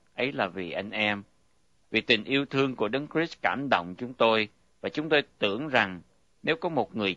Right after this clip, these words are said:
chết vì mọi người, thì mọi người đều chết. Lại Ngài đã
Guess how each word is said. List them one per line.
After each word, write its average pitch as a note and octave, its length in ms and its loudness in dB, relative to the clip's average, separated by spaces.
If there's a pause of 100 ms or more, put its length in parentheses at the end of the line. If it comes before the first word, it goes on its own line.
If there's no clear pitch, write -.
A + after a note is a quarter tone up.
chết C3+ 320 0
vì G#2 140 -4
mọi F2+ 260 -4
người, F#2 380 -4 (260)
thì G2 80 -6
mọi F2+ 220 -4
người F2+ 300 -6
đều F2+ 260 -4 (100)
chết. A2+ 280 0 (520)
Lại F#2+ 160 0
Ngài F#2 160 0
đã F2+ 160 0